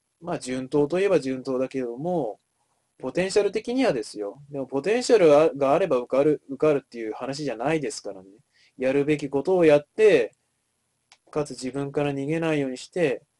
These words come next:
え、ちゃんと僕の話も聞き、聞き入れてくれ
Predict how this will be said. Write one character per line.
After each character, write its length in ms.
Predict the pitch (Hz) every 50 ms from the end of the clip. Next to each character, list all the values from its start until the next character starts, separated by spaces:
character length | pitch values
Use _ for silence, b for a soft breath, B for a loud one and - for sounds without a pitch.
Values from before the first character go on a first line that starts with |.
| _ _ _ _ _ _ _ _ _ _ _ _ _ -
え、 140 | - 139 143
ち 100 | 143 175
ゃ 60 | 180
ん 20 | 180
と 100 | 170 151
僕 240 | 143 143 135 147 139
の 80 | 139 127
話 340 | 139 131 131 131 - -
も 140 | 127 120 113
聞 20 | -
き、 640 | - - _ _ _ _ _ _ - - - -
聞 40 | _
き 60 | 135 131
入 80 | 127
れ 80 | 123 123
て 100 | - 135
く 80 | - 139
れ 160 | 131 135 131